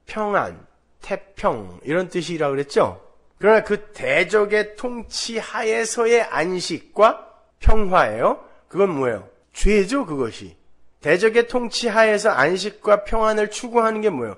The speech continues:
그게 죄잖아요. 죄의 싹은 사망이고, 그죠? 그러니까 마노아는 죽어야 되는 자예요.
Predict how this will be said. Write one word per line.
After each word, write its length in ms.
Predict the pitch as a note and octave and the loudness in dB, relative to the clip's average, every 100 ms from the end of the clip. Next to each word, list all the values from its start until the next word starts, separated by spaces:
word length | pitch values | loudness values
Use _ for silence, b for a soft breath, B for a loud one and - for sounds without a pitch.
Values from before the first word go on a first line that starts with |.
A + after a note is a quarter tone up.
| b b | b b
그게 380 | B3 C#4+ - - - | -4 -4 -6 -20 -14
죄잖아요. 920 | - C#3+ F#3 F#3+ C#3 G2+ F#2+ G#2+ F#2+ _ _ _ _ | -2 0 2 2 0 -4 -8 -12 -14 _ _ _ _
죄의 300 | - E3+ F#3+ | -2 0 2
싹은 520 | - F3 - A3 B3 - - | 2 0 0 0 0 -4 -20
사망이고, 840 | - - A2+ G#2+ C#3 G#2+ F#2+ D#2+ - | -20 -14 -6 -4 -2 -4 -6 -16 -14
그죠? 280 | A2 F3 - - - - | -8 -6 -6 -8 -16 -2
그러니까 240 | E3 A#2+ | 2 4
마노아는 560 | C3 D3+ D#3 G3+ F#4+ - - _ | 4 6 6 6 2 -2 -20 _
죽어야 500 | - E3+ F3+ B3 A#3+ | -12 -6 4 6 8
되는 300 | G#3+ G#3 G3+ | 6 6 4
자예요. 720 | D3 G2+ G#2+ G2+ G#2 G3+ - | 0 0 -2 -4 -2 -2 -2